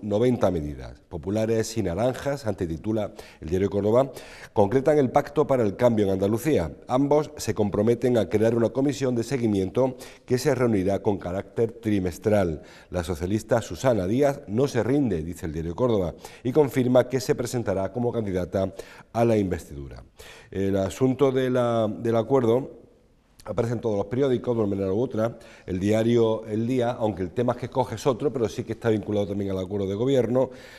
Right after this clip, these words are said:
La educación concertada, titula el diario del Grupo Yolí,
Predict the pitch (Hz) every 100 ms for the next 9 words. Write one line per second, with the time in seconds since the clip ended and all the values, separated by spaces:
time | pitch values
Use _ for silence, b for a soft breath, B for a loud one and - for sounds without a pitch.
0 | B 104 107 101 - 151 143 139 123 104
1 | 117 135 123 113 117 117 107 101 110 107
2 | 104 98 101 98 92 113 147